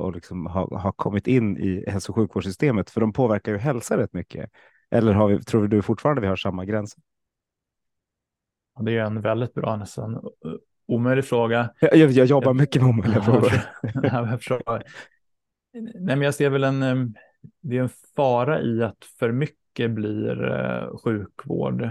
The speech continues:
Speaker 2: Em, och jag tror att det här preventiva som vi pratar om, det är ju väldigt viktigt.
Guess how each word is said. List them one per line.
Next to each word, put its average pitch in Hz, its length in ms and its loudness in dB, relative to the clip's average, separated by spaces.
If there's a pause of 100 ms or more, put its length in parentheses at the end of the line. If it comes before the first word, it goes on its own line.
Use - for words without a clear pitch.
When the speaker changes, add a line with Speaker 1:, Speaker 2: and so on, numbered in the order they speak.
(160)
Speaker 2:
Em, 110 640 -4
och - 340 -6
jag 113 100 -4
tror 120 140 0
att - 220 -8 (760)
det 135 180 -4
här 117 100 0
preventiva 131 880 -2
som 110 160 -8
vi 98 60 -10
pratar 110 320 -4
om, 110 160 0
det 113 120 -2
är 127 100 0
ju 143 120 0
väldigt 107 400 -2
viktigt. - 880 -6